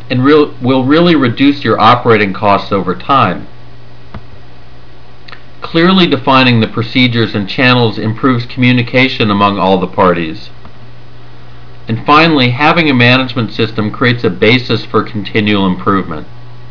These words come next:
So, starting with policies and procedures, it it may look daunting to look at policies and procedures,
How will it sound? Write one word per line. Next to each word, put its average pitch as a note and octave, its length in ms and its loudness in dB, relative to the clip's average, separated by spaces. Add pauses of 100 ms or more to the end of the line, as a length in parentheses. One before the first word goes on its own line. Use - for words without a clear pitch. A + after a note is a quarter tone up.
(960)
So, C#3+ 300 4
starting F3 420 4
with B2+ 180 2
policies B2 600 2
and F#2+ 160 -4
procedures, F#2 800 -4 (1400)
it C3 160 -2 (320)
it D3+ 100 4
may G3 180 6
look D3 280 2
daunting A#2+ 520 4
to A#2 100 -2
look A2+ 220 2
at - 120 -4
policies G#2+ 580 2
and F#2+ 140 -4
procedures, G2 800 0